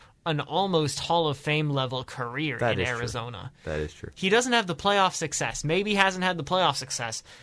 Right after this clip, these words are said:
Speaker 1: but he has been a force. He's been probably consistently, if he didn't play at the same time as J J Watt and Aaron Donald, we would be talking about this guy, you know, in,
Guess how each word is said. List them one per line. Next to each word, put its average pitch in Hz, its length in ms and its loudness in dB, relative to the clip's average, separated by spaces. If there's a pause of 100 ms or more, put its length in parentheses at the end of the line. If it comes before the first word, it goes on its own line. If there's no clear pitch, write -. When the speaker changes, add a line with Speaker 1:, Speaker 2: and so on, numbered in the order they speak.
(140)
Speaker 1:
but 185 160 -2
he 226 140 0
has 190 120 4
been 185 200 0
a 151 140 2 (240)
force. 147 540 0 (120)
He's 151 80 -12
been 165 460 -2 (120)
probably 190 460 0
consistently, 180 1160 -2 (300)
if - 160 0
he 180 140 2
didn't 208 340 2
play 190 380 4
at 156 160 -2
the 151 60 -10
same 165 400 -2
time 156 380 0
as 135 120 2
J 156 240 0
J 160 220 4
Watt 156 300 2
and 151 80 -6
Aaron 147 320 2
Donald, 135 480 -2 (340)
we 196 160 2
would 214 120 0
be 185 100 0
talking 170 360 2
about 143 280 2
this 139 240 -2
guy, 135 380 0
you 135 280 -6
know, 131 160 -6
in, 147 260 -6